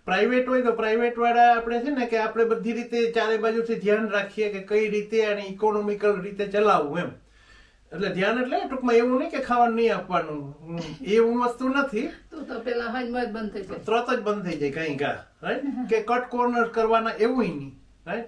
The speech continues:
Speaker 1: આપણે એવું કંઈ કરતા નથી. આપણે બધુંય totally એને જે ખાવું હોય, જે પીવું હોય, એટલે to-, ચોવીસ કલાકની સારવાર ટોટલ આપણે એને પૂરી પાડવાની. જેટલા માણસો રહેતા હોય,
Speaker 2: હમ.
Speaker 1: આપણી પાસે પંદર માણસો છે, ઓકે? પંદર, અ,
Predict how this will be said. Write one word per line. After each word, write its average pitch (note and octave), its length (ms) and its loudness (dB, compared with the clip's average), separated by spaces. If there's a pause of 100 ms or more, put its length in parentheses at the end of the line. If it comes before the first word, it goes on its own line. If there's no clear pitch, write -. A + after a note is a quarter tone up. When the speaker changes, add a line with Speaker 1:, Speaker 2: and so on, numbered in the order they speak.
(360)
Speaker 1:
આપણે A3 300 0
એવું A#3+ 140 0
કંઈ A#3 140 0
કરતા A3+ 400 0
નથી. A3+ 340 -4
આપણે A3+ 300 0
બધુંય A3+ 360 0
totally A3+ 420 0
એને A#3 200 2
જે G#3 280 0
ખાવું A#3+ 380 0
હોય, A3+ 140 2
જે A3+ 140 4
પીવું A#3 220 -4
હોય, A#3 120 0
એટલે A#3 120 -2
to-, A3 260 -2
ચોવીસ A#3+ 420 2
કલાકની A#3 640 4
સારવાર G#3+ 540 2
ટોટલ C3 380 -6
આપણે B2 320 -8 (140)
એને F3 400 -4 (200)
પૂરી G3+ 200 2
પાડવાની. B2+ 480 -2 (1000)
જેટલા F3+ 280 -2
માણસો E3+ 300 -2
રહેતા G3+ 280 0
હોય, D3+ 200 0
Speaker 2:
હમ. - 340 -8
Speaker 1:
આપણી G#3 180 4
પાસે A3+ 240 2
પંદર A#3 380 0
માણસો F3 420 -2
છે, D3+ 280 -4 (100)
ઓકે? C#4+ 260 -4
પંદર, A3+ 580 0
અ, A#3 320 2